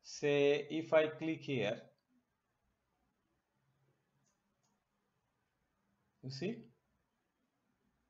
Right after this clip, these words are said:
all loads appears here. This is actually combination one. If I bring here combination two, that load will be here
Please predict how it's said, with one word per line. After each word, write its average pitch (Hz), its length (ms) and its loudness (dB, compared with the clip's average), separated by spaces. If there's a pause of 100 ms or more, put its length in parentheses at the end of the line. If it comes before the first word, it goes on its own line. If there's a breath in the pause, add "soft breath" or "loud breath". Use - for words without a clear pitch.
(220)
all 147 340 8
loads 135 480 2
appears 113 680 -6
here. 113 260 -2 (140)
This 127 180 -8
is 143 120 -4
actually 147 580 -4
combination 117 720 -2
one. 95 200 0 (1040)
If 147 200 -6
I 156 160 6
bring 151 320 0
here 147 400 6
combination 139 760 0
two, 214 300 -2 (1700)
that 131 300 2
load 127 180 -2
will 117 160 -2
be 107 140 -8
here 104 320 -8